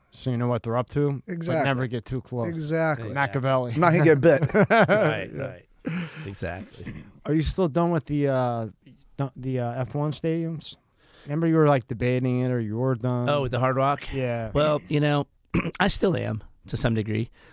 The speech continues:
Speaker 3: A lot's changed. Uh, like I said the last time, um, I, the last time I was, so this whole year, I've only been there once for F one.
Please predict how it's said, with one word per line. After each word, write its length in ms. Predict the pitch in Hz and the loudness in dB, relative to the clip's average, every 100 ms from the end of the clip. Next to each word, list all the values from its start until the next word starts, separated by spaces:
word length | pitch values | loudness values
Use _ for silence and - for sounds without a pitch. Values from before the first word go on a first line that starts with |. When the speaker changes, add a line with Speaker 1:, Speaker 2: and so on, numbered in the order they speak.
| - | -4
Speaker 3:
A 80 | 123 | 0
lot's 240 | 135 - | 0 -2
changed. 580 | - 123 123 123 - - _ - _ | -2 0 0 -2 -6 -12 _ -20 _
Uh, 120 | 107 110 | -2 -2
like 140 | 104 | -2
I 60 | 107 | -2
said 180 | 110 | -2
the 80 | 101 | -2
last 240 | 101 101 - | -2 -2 -2
time, 320 | 110 110 113 - _ _ - | -2 -2 -4 -12 _ _ -6
um, 840 | 98 98 98 98 95 95 98 110 - _ _ _ - _ | -2 -2 -2 -4 -4 -4 -8 -10 -16 _ _ _ -20 _
I, 120 | 120 - _ | -8 -8 _
the 100 | 104 | -4
last 240 | 107 107 - | -2 -2 -2
time 100 | 110 | -2
I 80 | |
was, 120 | 101 98 | -2 -2
so 140 | 110 | -2
this 180 | 104 104 | -2 -2
whole 220 | - 110 | -2 -2
year, 400 | 107 107 117 131 | -2 -2 -2 -2
I've 160 | - 104 | -4 -6
only 180 | 104 98 | -4 -4
been 140 | 101 | -6
there 200 | 98 101 | -6 -10
once 500 | 98 98 95 - - - | -10 -12 -14 -14 -16 -12
for 120 | - | -12
F 220 | 104 - | -12 -12
one. 280 | - 101 95 | -14 -14 -16